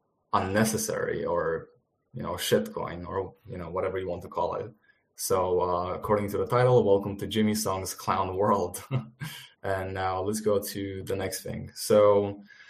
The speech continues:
once again, Binance, uh, blocked the X M R withdrawals. So <laughs> I can, we can talk about this every single week because every single week they keep blocking withdrawals and then they re-enable them every few days.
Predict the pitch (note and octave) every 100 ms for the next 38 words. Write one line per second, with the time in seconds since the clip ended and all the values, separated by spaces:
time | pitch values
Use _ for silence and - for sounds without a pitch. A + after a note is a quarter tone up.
0 | - _ _ _ _ _ _ - G2 -
1 | B2 B2+ G#2+ G2+ G2 - - G2+ G2+ G2+
2 | G#2 - - - G2 F#2 F2+ G2+ F#2+ F#2
3 | - - - G#2+ G2+ F#2+ F#2+ F#2 F#2+ C3+
4 | C3+ C3 C3 C3 - - - - F#2+ F#2+
5 | F#2+ F#2+ F#2 F#2 - _ - - C#3 A2
6 | A2 A2 G2+ G2 G2+ A2+ B2 B2 A2+ G#2+
7 | G#2 G2 G2 G2 - - G#2+ G#2+ G2+ F2+
8 | G2+ A#2 A2 - G2 - A2 G#2+ G2+ F#2+
9 | F#2+ G2 F#2+ F#2+ - F#2+ - _ _ G2+
10 | A2+ A2 A2 G#2 G2+ G2+ G#2 G2+ G2+ G2
11 | G2 F#2 F#2 F2+ F#2 F2+ A#2+ A2 G#2 G2
12 | G2 F#2+ F#2 F#2+ F#2+ F#2+ - F#2+ F#2 F#2
13 | F2+ F#2 -